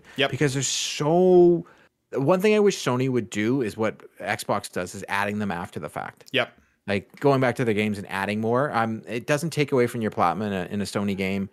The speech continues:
Speaker 2: And I think it's fun. Be like, "Hey, this crazy thing happened in the Spider-Man movie. We just threw it at, hey, go do it in the game and we'll give you a trophy for it."
Speaker 1: Yep.
Speaker 2: It gets people to go turn the game back on
Speaker 1: Mm-hmm.
Speaker 2: and play it again.
Speaker 1: Yeah.
Speaker 2: Like, I, I don't,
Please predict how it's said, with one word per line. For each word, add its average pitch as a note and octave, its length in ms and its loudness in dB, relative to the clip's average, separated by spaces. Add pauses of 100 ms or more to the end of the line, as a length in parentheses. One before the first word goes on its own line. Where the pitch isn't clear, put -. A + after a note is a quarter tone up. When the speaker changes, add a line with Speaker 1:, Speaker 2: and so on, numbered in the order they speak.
(380)
Speaker 2:
And G#2 280 0
I G#2 140 0
think C#3+ 280 -2
it's D3 160 -2
fun. G2+ 420 2
Be G#2 140 0
like, G#2 200 2
"Hey, G#2+ 460 4
this G#2+ 220 -2
crazy B2 380 0
thing A#2 160 -2
happened A2 320 0
in G#2+ 80 -4
the G#2 80 -2
Spider-Man G#2 480 -2
movie. G2 400 -4 (280)
We B2+ 200 6
just D3+ 280 2
threw B2+ 240 4
it B2 80 4
at, B2 100 2
hey, A#2 240 2
go C3 220 4
do D3+ 180 6
it D3 60 6
in C3+ 100 4
the A#2+ 60 0
game G#2 340 -2
and A2 140 -4
we'll G#2+ 100 0
give G#2 200 -2
you G#2 220 -2
a G2 40 -2
trophy G2 340 -4
for F2+ 240 -2
it." - 80 -6 (120)
Speaker 1:
Yep. D3 120 4
Speaker 2:
It - 20 4
gets G3+ 140 4
people B3 200 4
to A#3+ 60 6
go G#3+ 180 8 (120)
turn F#3 240 2
the G#3 60 2
game F3 240 0
back - 220 -2
on F2+ 260 -6
Speaker 1:
Mm-hmm. B2 140 -8
Speaker 2:
and D3+ 100 -6
play A3+ 180 0
it D#4 80 0
again. E2 360 -4 (540)
Speaker 1:
Yeah. E3 220 2
Speaker 2:
Like, E3 400 4
I, D3+ 240 0
I E3+ 40 2
don't, F#3 360 4